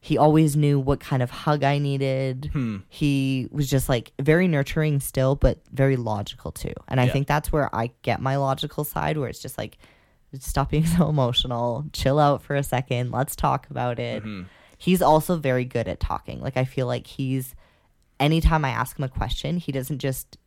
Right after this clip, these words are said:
Speaker 1: not give me an answer.
Speaker 2: Yeah.
Speaker 1: He'll go into a deep dive,
Speaker 2: Yeah, yeah.
Speaker 1: history.
Speaker 2: I, I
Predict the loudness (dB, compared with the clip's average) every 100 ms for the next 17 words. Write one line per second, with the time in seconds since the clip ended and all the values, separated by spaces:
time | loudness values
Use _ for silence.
0 | -12 -6 -4 -4 -4 -4 -4 -6 -8 -10
1 | -10 -10 -10 -6 -2 -2 0 0 2 2
2 | 2 -2 -4 -4 -6 -4 -4 -4 -2 2
3 | 4 4 0 -4 -8 -18 _ -10 -2 2
4 | 4 2 0 2 2 2 0 0 -2 -6
5 | -8 0 0 2 0